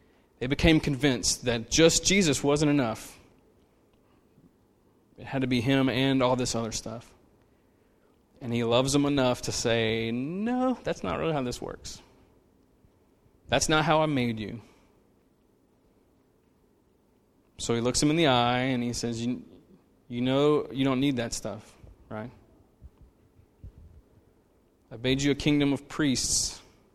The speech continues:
You have everything that you need." I'm sending you to people who don't know that. They think that they need all this other stuff.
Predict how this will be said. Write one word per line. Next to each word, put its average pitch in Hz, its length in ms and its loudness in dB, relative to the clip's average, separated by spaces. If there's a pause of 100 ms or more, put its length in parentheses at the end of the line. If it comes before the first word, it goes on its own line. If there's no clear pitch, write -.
(1900)
You 123 140 -2
have 131 120 2
everything 135 440 4
that 131 120 4
you 139 120 2
need." 123 380 0 (1600)
I'm 117 60 -12
sending 147 340 2
you 147 60 4
to 143 80 0
people 147 280 2
who 143 120 2
don't 139 240 2
know 165 160 2
that. 117 360 -2
They 156 160 10
think 190 300 2
that 151 140 2
they 143 100 6
need 147 220 2
all 131 100 6
this 127 180 0
other 131 160 0
stuff. - 380 -10